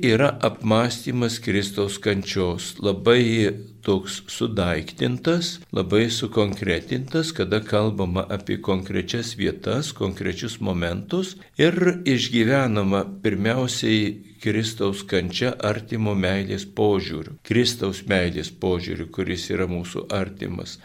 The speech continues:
Žmogus permasto, ką mūsų nuodėmės, kadangi mąstom apie tai, kad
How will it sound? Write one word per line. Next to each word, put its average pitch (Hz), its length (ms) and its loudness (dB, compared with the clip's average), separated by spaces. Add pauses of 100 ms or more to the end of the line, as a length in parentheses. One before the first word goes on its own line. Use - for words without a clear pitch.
(120)
Žmogus 110 520 0
permasto, 98 840 -2
ką 131 560 0
mūsų 98 580 -2
nuodėmės, 104 720 -2
kadangi 90 580 -2
mąstom 90 600 -4
apie 90 240 -6
tai, 87 180 -2
kad 82 240 -6